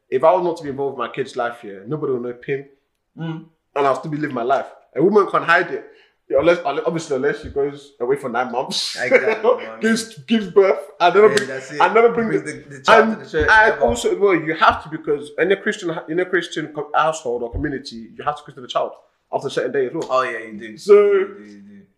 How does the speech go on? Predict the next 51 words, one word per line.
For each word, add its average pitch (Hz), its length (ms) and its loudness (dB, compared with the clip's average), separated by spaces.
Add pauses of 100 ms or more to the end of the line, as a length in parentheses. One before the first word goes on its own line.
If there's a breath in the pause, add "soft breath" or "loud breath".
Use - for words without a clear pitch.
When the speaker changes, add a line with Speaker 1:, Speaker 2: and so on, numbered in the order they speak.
(160)
Speaker 2:
So - 140 -18
you 107 140 -16
can't 117 220 0
even 107 100 -16
escape 110 380 -16
it 101 80 -18
like 95 160 -10
that. 92 240 -16
Speaker 1:
Oh, 160 60 6
like, 175 160 6
obviously, 170 240 -4
Speaker 2:
It's 143 120 -10
Speaker 1:
some, 254 180 2
Speaker 2:
tough. - 80 -2
Speaker 1:
some 277 160 6
people 262 180 4
don't 226 80 0
even, 175 160 -10
some 233 140 4
people 240 100 -8
don't 214 160 8
even 160 60 -6
do 175 60 0
it - 40 4
in 151 60 -2
the 131 60 -6
church. - 320 0
They 156 100 -8
get, 165 260 0
like, 156 140 2
a 147 40 -6
different 151 220 -8
pastor 143 320 -4
to - 120 -12
come 139 100 -4
and 123 100 -8
christen 131 240 -12
their 110 80 -14
Speaker 2:
Do 107 60 -16
it - 20 -8
Speaker 1:
child. 123 260 -2
Speaker 2:
in 104 60 -18
the 101 100 -16
house, 107 160 -6
Speaker 1:
And 202 80 6
I 226 60 10
just, - 260 -6
Speaker 2:
man. - 80 -20 (100)
Speaker 1:
I, 208 200 -10
ah, - 320 -10
it's, 160 400 -8